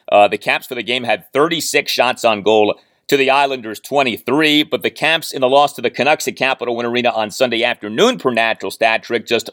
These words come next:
forty-six five-on-five shot attempts to the Canucks' fifty-seven, including in the first period having just fourteen five-on-five shot attempts to the Canucks' thirty. And then there was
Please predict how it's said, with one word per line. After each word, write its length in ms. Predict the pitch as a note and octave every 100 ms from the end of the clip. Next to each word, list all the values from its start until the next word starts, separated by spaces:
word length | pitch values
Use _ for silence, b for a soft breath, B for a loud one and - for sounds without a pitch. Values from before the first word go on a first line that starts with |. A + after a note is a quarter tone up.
| -
forty-six 600 | E3+ D#3 B2 - - -
five-on-five 640 | C#3 B2 A2 G#2 A2+ A2
shot 240 | - A2 G#2+
attempts 400 | F#2+ A2 G#2 - _ _ _
to 120 | C#3
the 60 | C3+
Canucks' 280 | C3 C#3 -
fifty-seven, 640 | C#3+ - A2+ - C3+ C3
including 520 | B2+ A2+ - E3+ G3
in 40 | D3+
the 60 |
first 300 | A2 D#3 D3
period 320 | - D#3 C#3+ -
having 260 | B2+ A#2+
just 220 | A#2 - - -
fourteen 720 | D#3 G#3+ A3 - D#3 A2 F#2 b b b -
five-on-five 680 | B2+ B2 A#2 G2 A2 G#2
shot 280 | - A2 G#2+
attempts 420 | F#2+ F#2+ F#2 - - _ _ _
to 140 | - B2
the 100 | A2+
Canucks' 420 | A#2 B2 A2 -
thirty. 460 | B2 F2+ D2+ D2 -
And 240 | C3+ D3
then 440 | B3+ E4 E4+ C#4+ -
there 160 | E3+
was 480 | D#3+ F#3 G#3+ A3+ F#3